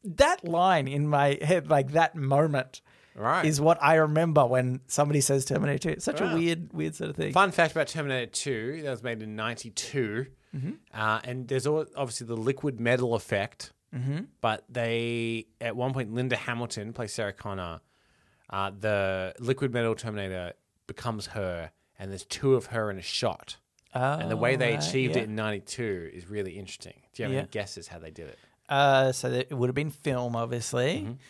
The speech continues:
Speaker 1: So, uh, can I ask a question first? 'Cause I can't rem-, exactly remember the scene.
Speaker 2: Yep.
Speaker 1: Is the camera moving?
Speaker 2: Yep.
Speaker 1: Okay.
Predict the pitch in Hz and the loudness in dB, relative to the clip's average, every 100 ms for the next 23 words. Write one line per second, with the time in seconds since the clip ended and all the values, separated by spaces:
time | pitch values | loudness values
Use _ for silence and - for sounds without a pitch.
0 | - - - - 143 135 135 135 135 135 | -20 -10 -4 2 6 6 6 4 2 -2
1 | _ 143 139 139 - 165 - 175 160 160 | _ 4 6 6 2 -6 2 6 8 8
2 | 156 - - 147 143 135 143 139 135 - | 6 0 -2 2 4 4 0 2 2 2
3 | 127 123 135 131 127 120 117 131 127 127 | 0 2 0 0 -4 0 0 2 0 0
4 | 117 139 151 - 143 135 139 135 131 127 | 0 -2 -2 -4 0 0 2 4 6 6
5 | 127 - 131 135 147 185 320 _ - - | 4 0 0 2 2 0 -4 _ -8 -8
6 | _ _ _ _ - - 135 127 127 131 | _ _ _ _ -20 0 2 4 0 -6
7 | - 147 247 | -6 -4 -4